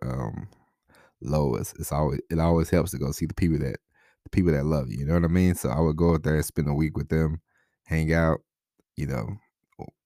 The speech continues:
do a little work, do a little work up there, make a few bucks, come back, you know,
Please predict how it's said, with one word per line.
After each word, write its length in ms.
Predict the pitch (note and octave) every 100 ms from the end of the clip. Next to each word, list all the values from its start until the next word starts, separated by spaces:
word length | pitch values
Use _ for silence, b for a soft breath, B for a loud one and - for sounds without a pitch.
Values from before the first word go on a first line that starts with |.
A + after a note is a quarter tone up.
| _ b b _
do 100 | F2 F2+
a 20 |
little 220 | F2 D#2
work, 280 | E2 E2+ - _ E2
do 120 | F#2
a 20 |
little 180 | F2+ F2
work 220 | E2+ E2+ F2+
up 160 | D#2+
there, 280 | E2 E2 E2 - _ _ -
make 160 | D#2 -
a 40 |
few 200 | - E2
bucks, 580 | D2+ E2 D#2+ - - - _ _ _ _ _ _ _ -
come 240 | E2 D#2
back, 260 | D#2 D#2 D#2
you 60 | D#2
know, 300 | D#2 D2+